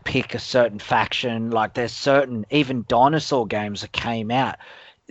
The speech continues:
you could either be dinosaurs or humans, no one wanted to be the humans. So then they actually ended up having to make it where it was auto pick. For, so one round you were humans, next round you were dinosaurs, next round you were humans, and then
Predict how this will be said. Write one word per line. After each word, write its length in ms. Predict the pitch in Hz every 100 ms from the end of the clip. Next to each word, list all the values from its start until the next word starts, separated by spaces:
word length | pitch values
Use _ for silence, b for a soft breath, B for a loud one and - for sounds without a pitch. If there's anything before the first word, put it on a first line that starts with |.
| 139
you 220 | 123 131
could 160 | 123 131
either 200 | 113 107
be 140 | 113
dinosaurs 640 | 107 120 120 117 127 117 107
or 80 |
humans, 580 | 104 170 196 113 80 - b b b -
no 200 | 160 175
one 180 | 175 156
wanted 220 | 156 147
to 60 |
be 200 | 139 160
the 100 | 196
humans. 560 | 165 120 92 71 - -
So 220 | - - 117
then 220 | 127 139
they 180 | 135 131
actually 420 | 139 - 170 131
ended 220 | 131 117
up 140 | 123 120
having 420 | - 120 120 120
to 120 | 123
make 320 | 113 101 104
it 140 | 113 101
where 380 | 110 110 107 95 B B -
it 140 | 131
was 260 | 117 104 - -
auto 340 | 123 117 110
pick. 400 | - 113 98 - _ _ _ _ _
For, 260 | - 123
so 220 | - 131 110
one 260 | 117 131
round 300 | 135 135 127
you 160 | 117 117
were 100 | 110
humans, 560 | - 147 147 147 143
next 280 | 120 120 -
round 220 | 123 113
you 100 | 113
were 140 | 110 101 - _
dinosaurs, 560 | 127 127 123 - 117 101
next 260 | 113 -
round 180 | 117 107
you 80 | 104
were 60 | 98
humans, 520 | - 120 104 85 -
and 180 | 113 113
then 380 | 113 110 104 92